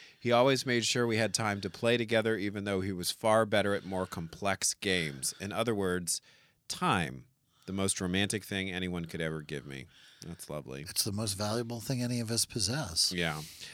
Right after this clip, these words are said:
Speaker 1: Um, there was one that we got from an author, uh, Heather Graham, who's been, who was a guest on the Dinner Party
Speaker 2: Yes,
Speaker 1: Show.
Speaker 2: another of our wonderful guests.
Speaker 1: It's a visual, so we can't share it with you right now in this moment, but they made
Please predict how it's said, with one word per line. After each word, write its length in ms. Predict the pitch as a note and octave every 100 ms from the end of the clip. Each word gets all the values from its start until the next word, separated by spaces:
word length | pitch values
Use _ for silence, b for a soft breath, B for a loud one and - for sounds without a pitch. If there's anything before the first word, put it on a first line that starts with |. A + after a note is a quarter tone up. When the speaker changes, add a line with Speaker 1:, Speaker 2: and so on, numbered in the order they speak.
| B -
Speaker 1:
Um, 280 | B2+ C3 B2+
there 180 | B2 C3
was 180 | C3 A#2
one 220 | C3 C#3+
that 120 | D3
we 140 | B2+
got 380 | A#2 A#2 A2 G#2+
from 240 | - A2+ G#2+
an 80 | G#2
author, 640 | G2 F#2+ - G2+ F#2+ F#2+
uh, 100 | E2
Heather 260 | G2 G2+ C3
Graham, 380 | F3+ G#3 C#3 F2+
who's 180 | F#2
been, 160 | - G#2
who 180 | G#2 G2
was 140 | F#2+
a 20 |
guest 320 | F2+ F#2+ G2 A2
on 80 |
the 80 | G#2+
Dinner 180 | A2+ D3
Party 180 | B2+ D#3+
Speaker 2:
Yes, 220 | G3 F3+
Speaker 1:
Show. 160 | A2 F#2
Speaker 2:
another 260 | A#2+ B2 C#3+
of 100 | B2
our 120 | A2
wonderful 400 | A2+ A#2+ C3 C#3
guests. 400 | G#2+ F#2+ C#3+ C#3
Speaker 1:
It's 180 | C#3 C3
a 80 |
visual, 560 | C3 C3 D3+ C#3 A2+ B2+
so 220 | - B2
we 120 | A#2
can't 380 | A2 B2+ A#2+ A2 -
share 300 | A#2 C3 B2
it 40 | F#2+
with 140 | G2
you 140 | G#2
right 220 | F#2+ F#2+ G2
now 240 | G2+ F#2+
in 60 | F#2+
this 200 | F2+ B2+
moment, 460 | C#3+ B2 G2+ F#2+
but 220 | A2+ G#2+ - B -
they 120 | A#2+
made 480 | A#2+ B2 B2+ B2+ B2